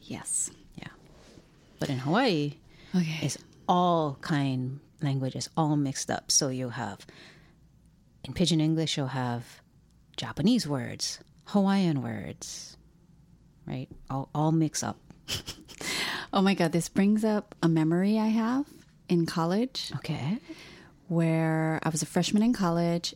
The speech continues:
Speaker 1: and in one of my classes, I don't remember the assignment exactly,
Speaker 2: Uh-huh.
Speaker 1: but one of the, uh, students brought up this sign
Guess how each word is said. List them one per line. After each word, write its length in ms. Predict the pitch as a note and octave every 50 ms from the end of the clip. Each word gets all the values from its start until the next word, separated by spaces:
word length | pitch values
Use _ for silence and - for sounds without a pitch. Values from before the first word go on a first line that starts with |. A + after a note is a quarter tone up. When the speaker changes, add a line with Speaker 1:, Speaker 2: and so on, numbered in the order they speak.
| - -
Speaker 1:
and 500 | E3 D#3 D3+ D3+ D3+ D3+ D3+ D3+ D3+ D#3+ - - - - _ _
in 160 | - E3+ D#3 D#3
one 140 | D#3+ E3
of 120 | F3 E3+ E3+
my 140 | E3 D#3 D3+
classes, 1040 | - - - - A3 A#3 B3 - - - D#3 D3 C#3+ D3 D#3 E3+ - - - - - - - - - - - - - - - - - - - - - -
I 80 | G3 G3
don't 380 | F3+ - - A3+ B3+ C#4+ -
remember 500 | B3 A#3+ A#3 G#3+ G#3 G#3 G#3 G#3 G#3 G#3
the 140 | F#3+ F#3+ F3
assignment 560 | E3+ - - F3+ E3 E3+ F3 F3+ F#3 F#3+ - -
exactly, 680 | F3 E3 - - E3 D#3 E3 - - A3 A3+ C#4 D4+ - - - -
Speaker 2:
Uh-huh. 140 | - D3 F3 F3 - _ - - - _ _ - - - - - - - - - -
Speaker 1:
but 260 | - F3 E3+ E3 - - - - - - _ - - - _ _ _ _ _ - - _ _ _ _ _ - - - - - - _ - - _ _ _ - - - - -
one 280 | E3+ D#3+ F3 G3 G3+
of 120 | G#3 G#3+ F#3
the, 400 | F#3 F3+ F3 E3+ E3 D#3+ - -
uh, 120 | - E3 D#3
students 680 | - - - - G#3 G3 F3+ D#3 D3 - - - - - - _ - - _ _ - - _ - _ _ _ - -
brought 260 | - E3+ E3 E3+ E3+
up 200 | E3+ E3+ - -
this 160 | - E3 D3 -
sign 600 | - - - F#3+ F3 E3+ D#3+ D#3 C#3+ C3+ C#3+